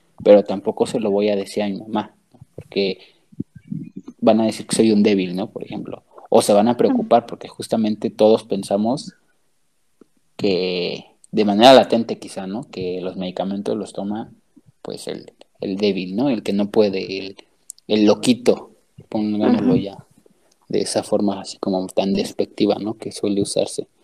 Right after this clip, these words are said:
Speaker 1: Pero, pues, la realidad va muy, está muy alejada de esas creencias que, pongámoslo en contexto, ya son del siglo pasado.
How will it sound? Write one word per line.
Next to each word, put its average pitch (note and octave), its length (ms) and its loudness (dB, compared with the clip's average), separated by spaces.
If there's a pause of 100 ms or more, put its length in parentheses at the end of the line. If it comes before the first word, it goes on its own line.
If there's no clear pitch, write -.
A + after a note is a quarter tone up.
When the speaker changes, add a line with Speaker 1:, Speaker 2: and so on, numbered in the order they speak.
(380)
Speaker 1:
Pero, G#2 220 2
pues, G#2 120 -2
la G2+ 100 4
realidad G#2 420 6
va A2 140 6
muy, G#2+ 480 0 (1040)
está - 200 8
muy C3+ 180 12
alejada A#2 520 4
de G2+ 100 -4
esas - 260 -14
creencias - 480 -8
que, - 200 -14 (540)
pongámoslo A2 560 -2
en G2 100 -6
contexto, G2+ 480 -4
ya G#2+ 160 2
son A#2 200 -4
del G#2 160 -4
siglo A2+ 380 0
pasado. - 500 -6